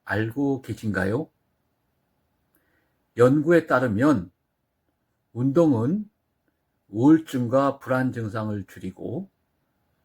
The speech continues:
자존감을 높이며 집중력과 같은 인지 기능을 향상시키는 데도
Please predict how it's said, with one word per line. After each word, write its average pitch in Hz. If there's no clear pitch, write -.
자존감을 147
높이며 104
집중력과 143
같은 117
인지 139
기능을 151
향상시키는 156
데도 113